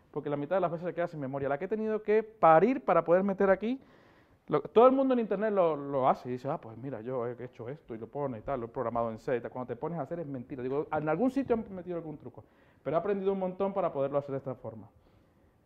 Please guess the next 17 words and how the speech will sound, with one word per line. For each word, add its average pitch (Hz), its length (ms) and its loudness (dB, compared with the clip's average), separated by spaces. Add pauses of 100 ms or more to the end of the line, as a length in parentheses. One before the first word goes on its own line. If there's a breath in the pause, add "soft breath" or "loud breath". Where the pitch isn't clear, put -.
(140)
Estas 269 260 4
son, 254 240 4 (800)
esta 226 320 2
es 196 140 -2
de, 185 240 4
la 147 100 0
voy 175 120 4
a 185 40 6
ir 185 80 2
preparando, 143 540 0 (300)
esta 175 260 0
es 180 100 -4
de, 139 560 2
de, 120 460 -4 (1120)
de 139 80 -6
mis 131 180 -2
hijas. 196 260 2